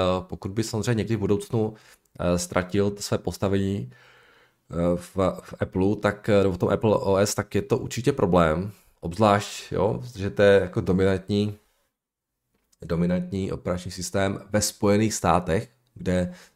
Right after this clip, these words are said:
je, ehm, to postavení Apple je extrémně silné a zrovna ten trh Spojených států je nejzajímavější, jo, reklamní trh, takže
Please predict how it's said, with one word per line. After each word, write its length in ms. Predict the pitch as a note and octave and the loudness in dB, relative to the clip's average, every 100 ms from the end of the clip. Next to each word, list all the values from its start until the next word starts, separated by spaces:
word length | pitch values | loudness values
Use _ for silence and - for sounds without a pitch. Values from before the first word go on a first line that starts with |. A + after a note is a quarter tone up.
| _ F2+ | _ -2
je, 320 | F2+ F2 - _ _ _ _ - | 0 0 -4 _ _ _ _ -6
ehm, 420 | D#2 D#2 D#2+ F2 - _ _ _ _ _ _ | -4 -2 -4 -8 -16 _ _ _ _ _ _
to 80 | - | -18
postavení 460 | - - E2 F2+ F2+ | -16 -6 -2 -2 -2
Apple 240 | - F#2+ | -2 0
je 40 | E2+ | 0
extrémně 340 | - F2+ F#2 | -2 -4 -4
silné 520 | - F2 E2+ E2+ F#2 - | -2 -2 0 0 0 -2
a 200 | D#2 D#2+ | -2 -2
zrovna 240 | E2+ F#2 F2+ | 0 -2 -2
ten 220 | F2+ F2 | -4 -4
trh 180 | F#2+ F2 | -4 -4
Spojených 320 | - F#2 F2+ | -2 -2 0
států 300 | F2+ F2 G2+ | 0 0 2
je 60 | |
nejzajímavější, 720 | F#2+ F#2+ A#2 G#2 E2 - - - | 4 6 6 6 2 0 -6 -6
jo, 200 | F#2 F#2+ | -6 -4
reklamní 380 | - - D#2 D2+ | -6 -4 -4 -6
trh, 180 | - - | -10 -10
takže 320 | C#2+ E2 | -6 -4